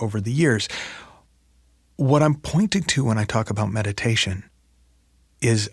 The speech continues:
a natural state of being. If you've ever read any of the,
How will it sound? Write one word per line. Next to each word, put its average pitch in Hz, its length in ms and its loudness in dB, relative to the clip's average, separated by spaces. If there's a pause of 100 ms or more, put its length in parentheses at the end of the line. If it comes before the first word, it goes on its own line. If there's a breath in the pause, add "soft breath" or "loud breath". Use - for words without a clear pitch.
a 110 80 0
natural 120 560 0
state 107 360 -2
of 95 200 -8
being. 95 400 -6 (1900)
If 113 120 -2
you've 120 120 0
ever 120 200 2
read 113 460 2
any 110 200 -2
of 101 140 -6
the, 101 280 -4